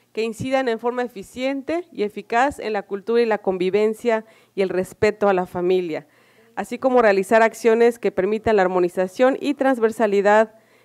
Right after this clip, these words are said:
con los tratados internacionales y regionales protectores de la familia. Trabajar de manera conjunta con otras instancias y con la sociedad civil para fortalecer las acciones tendientes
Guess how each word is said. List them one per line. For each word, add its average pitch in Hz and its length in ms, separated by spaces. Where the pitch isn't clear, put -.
con 247 160
los 277 140
tratados 233 560
internacionales 240 1120
y 220 60
regionales 202 680
protectores 190 640
de 190 80
la 175 140
familia. 185 580
Trabajar 226 440
de 285 80
manera 240 380
conjunta 277 560
con 269 180
otras 294 300
instancias 269 680
y 240 60
con 208 180
la 202 100
sociedad 214 460
civil 247 420
para 214 200
fortalecer 190 640
las 220 180
acciones 202 460
tendientes 190 720